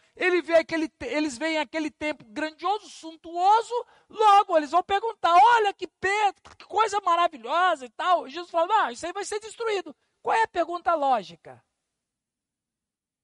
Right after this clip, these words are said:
Qual é a pergunta lógica, gente? Por quê? Ué, é lógico, quem é o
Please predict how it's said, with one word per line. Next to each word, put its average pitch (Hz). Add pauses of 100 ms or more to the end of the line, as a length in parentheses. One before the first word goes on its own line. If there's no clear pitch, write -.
Qual 523
é 539
a -
pergunta 370
lógica, 247
gente? 233 (680)
Por 605
quê? 427 (1160)
Ué, - (1120)
é 269
lógico, 403
quem 359
é 381
o 523